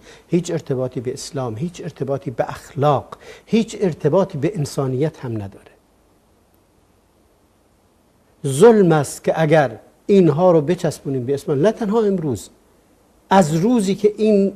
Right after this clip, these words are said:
اه، فرقه تأسیس شده اند و خودشون رو اسلام ناب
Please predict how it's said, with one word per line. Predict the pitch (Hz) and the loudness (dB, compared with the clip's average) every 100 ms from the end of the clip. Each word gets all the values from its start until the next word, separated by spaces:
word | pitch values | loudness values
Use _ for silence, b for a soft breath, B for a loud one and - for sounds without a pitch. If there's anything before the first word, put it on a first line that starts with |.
| - | -6
اه، | - 143 131 | -2 0 -2
فرقه | - 170 143 - | 0 0 0 -4
تأسیس | 185 196 160 - 170 | -2 -2 -4 -8 -8
شده | - 165 170 | -4 -2 -2
اند | 170 151 127 | 0 -2 0
و | 147 147 - B | 2 0 -4 B
خودشون | - - 254 226 202 202 | -10 -2 -2 -2 -2 -2
رو | 175 | 0
اسلام | 170 - 156 135 | -4 -4 -4 -2
ناب | 131 | -4